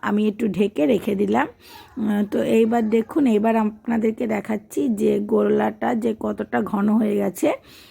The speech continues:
এই যে দেখতে পাচ্ছেন কতটা ঘন হয়ে গেছে। এবার এর মধ্যে আমি যে বাটি দুধটা রেখেছিলাম সেটা দিয়ে দেব, কিন্তু দেওয়ার আগে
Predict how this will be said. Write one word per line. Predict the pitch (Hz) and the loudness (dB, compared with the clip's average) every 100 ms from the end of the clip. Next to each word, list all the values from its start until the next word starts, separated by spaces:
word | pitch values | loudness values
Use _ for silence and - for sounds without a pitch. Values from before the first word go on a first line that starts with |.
| _ - 214 | _ -6 0
এই | |
যে | 208 | 2
দেখতে | 220 214 240 | 0 0 -2
পাচ্ছেন | 240 - 302 | -2 -4 -4
কতটা | 214 208 226 | -4 -4 -4
ঘন | 202 202 208 | -2 0 2
হয়ে | 220 220 | 2 2
গেছে। | 226 220 311 - - - - | 0 -2 -6 -8 -18 -20 -6
এবার | 240 220 262 262 | -2 2 0 0
এর | - 240 240 | -2 -2 2
মধ্যে | 240 240 214 285 - - | 2 0 0 -2 -2 -4
আমি | 202 202 220 226 | -4 0 2 0
যে | 220 233 | 2 0
বাটি | 214 202 - | 0 -2 -2
দুধটা | 208 220 - 247 | -2 -4 -2 -2
রেখেছিলাম | 233 220 220 240 240 285 | 0 0 -2 -2 0 0
সেটা | - 214 226 | -2 -2 0
দিয়ে | 208 208 202 | 2 2 2
দেব, | 214 269 466 - - - - | 2 2 0 -8 -18 -20 0
কিন্তু | 247 240 233 | 0 2 2
দেওয়ার | 220 220 226 | 2 2 0
আগে | 226 240 | 0 -2